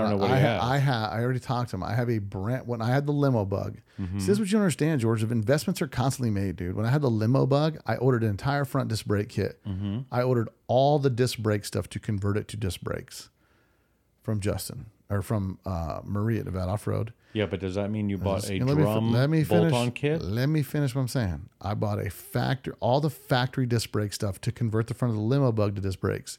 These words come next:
Speaker 1: Mm-hmm.
Speaker 2: And then I sold the bug.
Speaker 1: Mm-hmm.
Speaker 2: So I had it all sitting at Justin's shop, calipers, rotors, uh, I think ball joints, everything. I've got everything sitting there in my, now it's sitting in my office on the floor in a box. And I forgot that I bought it.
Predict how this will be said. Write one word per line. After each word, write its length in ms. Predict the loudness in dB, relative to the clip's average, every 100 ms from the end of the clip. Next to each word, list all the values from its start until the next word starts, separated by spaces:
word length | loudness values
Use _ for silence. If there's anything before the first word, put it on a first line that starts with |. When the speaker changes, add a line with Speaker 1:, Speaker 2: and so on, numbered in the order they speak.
| -12
Speaker 1:
Mm-hmm. 380 | -10 -8 -8 -8 -6
Speaker 2:
And 160 | -4
then 140 | -2 -2
I 80 | -4
sold 360 | -4 -4 -4
the 60 | -6
bug. 360 | -6 -6 -10 -20 _ -16
Speaker 1:
Mm-hmm. 380 | -14 -10 -8 -8
Speaker 2:
So 160 | -2 0
I 80 |
had 180 | 2 2
it 60 | 0
all 240 | 0 0
sitting 220 | 0 -2
at 40 | 2
Justin's 340 | 2 2 -2
shop, 420 | 0 0 -2 -8 _ _ _
calipers, 640 | 0 2 2 0 -2 -8 -8
rotors, 760 | 0 4 4 2 -4 -8 -14 -18 -20 -20 _ -20 _
uh, 220 | -2 -2 -2 -2
I 80 | 0
think 240 | 0 2
ball 240 | 4 6
joints, 220 | 6 4 0 _
everything. 460 | 4 4 2 0 -2
I've 100 | 0
got 180 | -2 0
everything 320 | 0 2 0
sitting 180 | 0 2
there 160 | 0 0
in 140 | 2
my, 180 | 2 0
now 260 | 2 2 2
it's 120 | 0
sitting 240 | 0 2
in 60 | 2
my 120 | 0
office 440 | 0 -2 -4 -6
on 80 | -6
the 60 | -4
floor 340 | -2 -2 -2
in 120 | -4
a 40 | -4
box. 480 | -4 -6 -12 -16 -18 _ _ _ _ _ _ _ _ -4
And 80 | -4
I 60 |
forgot 360 | -2 -2 -2 0
that 80 | -2
I 80 |
bought 280 | 0 0 0
it. 120 | -2